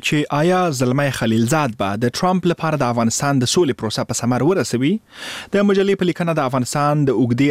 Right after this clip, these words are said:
اتلس کلنې جګړې د پای ته رسولو هیلې ښایي د قطر د پلازمینې دوحې د ناستې په یو سالون کې موجودې وي. په دوام کې راغلي یوازینی کس چې پوهیږي څنګه څو ټوټې کاغذ د سولې په تړون بدل کړي، زلمی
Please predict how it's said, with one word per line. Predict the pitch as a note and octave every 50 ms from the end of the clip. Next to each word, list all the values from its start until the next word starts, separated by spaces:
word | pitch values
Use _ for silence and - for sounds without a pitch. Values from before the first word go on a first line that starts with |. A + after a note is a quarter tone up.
| C3+ -
اتلس | - B2 A2+ A2 - - B2
کلنې | A#2+ B2+ C3+ C3 A#2 A#2+
جګړې | A#2 A2 B2 C3 A#2+ D3
د | - A#2
پای | A2 - A2+
ته | A2
رسولو | - - B2+ C3 C#3+ C#3 C3 A#2+
هیلې | E3+ F#3+ E3 D3 D#3 D#3+ D#3+ - -
ښایي | - G3 F#3+ G3 G3+ F#3+ F3
د | - -
قطر | D3+ - - E3+ D#3+ D#3
د | D#3 -
پلازمینې | - A#2+ A2+ G#2+ A2+ B2+ C3+ C#3 C3+ A#2+ B2
دوحې | B2 A#2 C#3+ E3 E3+ D3+ D3
د | C#3+ D#3+
ناستې | F3+ G3 F3+ - - B2+ -
په | A#2
یو | A#2 A2+ -
سالون | B2+ B2+ D3+ F3 E3 -
کې | - A#2 A2
موجودې | G#2+ G#2 G#2+ G#2+ G2 A2+ G#2+ G#2
وي. | G#2+ A2 B2 - _ - A#2+
په | B2
دوام | A#2+ B2 B2+ B2 A#2+
کې | - B2 A#2+
راغلي | A#2 C3 C#3 D3 C#3+ C#3
یوازینی | C3+ B2 B2 A#2 G#2+ A#2+ B2+ C3+ C3+ - D3
کس | C#3+ - -
چې | - - -
پوهیږي | C3 C3+ D3+ E3+ E3 D3+ D#3 D#3+ - - - - - - - - - -
څنګه | A3+ G#3+ G3+ F3+ E3+ D#3+ D#3 F3 - _ _ - -
څو | F#3+ F3+ C3+ -
ټوټې | B2+ B2 A#2+ C3+ B2 -
کاغذ | A#2+ A#2 A#2+ C3+ C#3+ C#3 C3 B2+
د | B2 -
سولې | - D3+ D3 B2+ A#2 -
په | A#2+ -
تړون | A#2+ B2+ C3+ B2+ A#2+ B2
بدل | C3 D3 E3+ F3+ F3 - -
کړي، | F3+ F3 - - - - - - - - - - A#2 A2+
زلمی | B2+ B2 B2+ C#3 D3